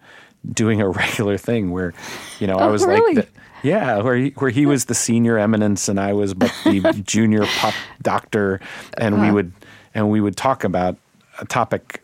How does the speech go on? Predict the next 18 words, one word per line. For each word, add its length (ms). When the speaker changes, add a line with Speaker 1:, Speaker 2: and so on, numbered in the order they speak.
Speaker 1:
of 300
the 80
day, 600
um, 520
you 80
know, 140
every 200
few 200
months. 320
It 80
was, 240
it 140
was 200
now 180
and 80
again, 300
Speaker 2:
Hmm. 100
Speaker 1:
uh, 220